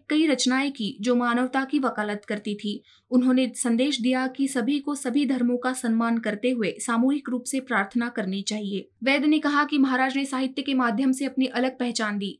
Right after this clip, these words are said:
देश के लिए जीना या अवसर के लिए मरना संतों का राष्ट्रीय धर्म था। उन्होंने सामुदायिक प्रार्थना के माध्यम से सभी पंथों, सभी धर्मों का सम्मान करने का संदेश दिया है।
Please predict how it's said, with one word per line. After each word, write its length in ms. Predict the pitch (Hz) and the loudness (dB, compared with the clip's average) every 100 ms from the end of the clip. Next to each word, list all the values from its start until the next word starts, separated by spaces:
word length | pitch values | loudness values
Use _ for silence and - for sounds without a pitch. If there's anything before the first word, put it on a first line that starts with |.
| 214 | 0
देश 240 | 233 233 | 0 0
के 140 | - | 0
लिए 220 | 240 240 233 | 0 0 -2
जीना 360 | 240 240 247 | 0 -2 -2
या 160 | 254 240 | -2 -4
अवसर 300 | 220 262 254 | -4 -4 -2
के 140 | 262 | -2
लिए 180 | 247 254 | 0 0
मरना 360 | 240 240 240 262 | 0 0 -2 -2
संतों 320 | 233 226 247 | -2 0 0
का 160 | 254 | 0
राष्ट्रीय 400 | 240 214 220 240 | -2 -2 -2 -4
धर्म 260 | 220 214 202 | -2 -2 -4
था। 280 | 202 185 - _ - _ | -4 -6 -6 _ -20 _
उन्होंने 320 | 262 277 302 | 4 4 4
सामुदायिक 560 | 302 277 247 269 269 269 | 2 0 2 2 0 0
प्रार्थना 420 | 262 240 254 254 | -2 0 0 0
के 140 | 254 254 | 0 0
माध्यम 360 | 220 208 247 | 0 0 0
से 240 | 240 196 - | 0 -2 -4
सभी 260 | - 220 247 | -4 -2 0
पंथों, 420 | 233 226 247 247 - | 0 -2 -2 -4 -8
सभी 240 | - 240 240 | -6 -2 -2
धर्मों 320 | 220 226 254 | 0 0 2
का 140 | 262 | 0
सम्मान 400 | 262 233 226 247 | -4 -2 0 0
करने 280 | 247 233 220 | 0 -2 -4
का 160 | 214 254 | -4 -4
संदेश 420 | 247 202 196 208 | -4 -2 -2 -2
दिया 180 | 208 185 | -2 -2
है। 260 | 208 190 | -4 -8